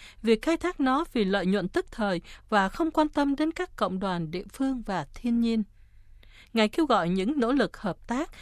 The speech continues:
để thúc đẩy sự hưng thịnh của cuộc sống và sự phát triển không thể thiếu của mỗi thành viên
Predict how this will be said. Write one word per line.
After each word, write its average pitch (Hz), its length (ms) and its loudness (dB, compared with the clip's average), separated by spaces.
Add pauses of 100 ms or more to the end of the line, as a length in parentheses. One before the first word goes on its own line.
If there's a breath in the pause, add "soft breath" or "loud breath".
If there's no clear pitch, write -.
(180 loud breath)
để 185 100 2
thúc 359 240 0
đẩy 202 180 2
sự 208 240 2
hưng 320 220 2
thịnh 185 240 -2
của 269 120 -4
cuộc 185 260 -2
sống 214 260 -2 (340 loud breath)
và 214 200 2
sự 202 200 -2
phát 339 220 -6
triển 190 260 0
không 320 240 0
thể 190 180 -2
thiếu 269 260 0
của - 140 -4
mỗi 262 240 2
thành 185 240 -2
viên 254 280 0